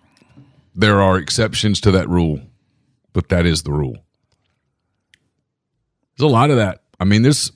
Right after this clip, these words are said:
so much of, like, as the Major League Baseball season is about to start in about a week, it's become more and more this battle of attrition.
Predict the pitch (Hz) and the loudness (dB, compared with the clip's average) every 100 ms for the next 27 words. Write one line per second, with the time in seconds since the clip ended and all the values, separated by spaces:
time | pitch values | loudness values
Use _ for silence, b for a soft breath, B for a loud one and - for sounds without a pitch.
0 | - 135 147 143 - 110 90 - _ _ | -4 -2 2 2 2 0 0 -14 _ _
1 | _ _ _ _ _ _ - 95 110 92 | _ _ _ _ _ _ -6 -2 0 2
2 | 113 113 117 131 107 101 - - 113 107 | 4 4 2 0 2 2 2 -2 -2 0
3 | 101 90 90 - - 92 87 80 87 87 | 0 0 -2 -4 -2 -2 -2 -4 -2 0
4 | 87 87 - _ _ _ _ _ _ _ | 0 0 -4 _ _ _ _ _ _ _
5 | _ _ _ _ - 90 - - _ _ | _ _ _ _ -10 -8 -6 -8 _ _
6 | 80 92 120 110 98 110 107 101 123 110 | -4 0 2 4 4 4 4 4 2 0
7 | 90 - - _ _ _ _ _ _ _ | -2 -6 -14 _ _ _ _ _ _ _
8 | _ _ _ - 92 104 110 95 87 120 | _ _ _ -4 -2 0 0 0 0 0
9 | 117 92 80 | 0 -2 -8